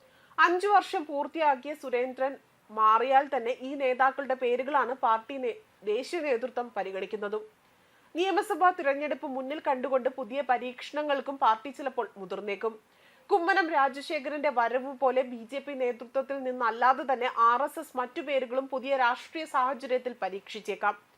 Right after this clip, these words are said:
അതായത് കേന്ദ്ര മന്ത്രിസഭയിലെത്തിയ നായർ, ക്രിസ്ത്യൻ വിഭാഗങ്ങളിൽ നിന്നുള്ള നേതാക്കളായതിനാൽ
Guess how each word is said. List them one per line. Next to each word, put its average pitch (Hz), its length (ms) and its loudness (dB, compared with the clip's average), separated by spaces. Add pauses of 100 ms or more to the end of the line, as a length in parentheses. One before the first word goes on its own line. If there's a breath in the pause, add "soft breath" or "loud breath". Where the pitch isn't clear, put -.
അതായത് 233 360 -2 (120)
കേന്ദ്ര 240 260 -2
മന്ത്രിസഭയിലെത്തിയ 254 920 -2
നായർ, 226 440 0
ക്രിസ്ത്യൻ 269 580 -8
വിഭാഗങ്ങളിൽ 247 760 0
നിന്നുള്ള 262 300 -2
നേതാക്കളായതിനാൽ 247 1120 0